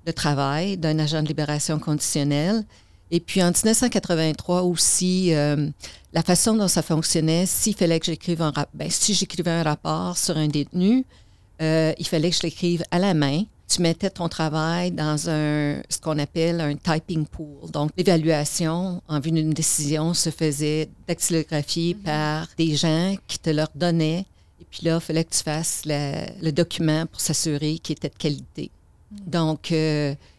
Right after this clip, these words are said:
Speaker 1: s'il fallait aussi que tu écrives une note de service à quelqu'un, euh, tu devais le faire par écrit, le mettre dans une enveloppe,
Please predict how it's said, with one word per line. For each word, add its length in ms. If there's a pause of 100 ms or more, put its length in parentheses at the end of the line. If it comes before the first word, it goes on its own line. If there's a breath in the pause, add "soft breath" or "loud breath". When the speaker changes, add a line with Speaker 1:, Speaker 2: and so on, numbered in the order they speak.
Speaker 1:
s'il 200
fallait 240
aussi 320
que 80
tu 60
écrives 260
une 120
note 160
de 100
service 460
à 60
quelqu'un, 640 (460 soft breath)
euh, 360
tu 120
devais 200
le 80
faire 600
par 200
écrit, 600
le 100
mettre 220
dans 100
une 220
enveloppe, 680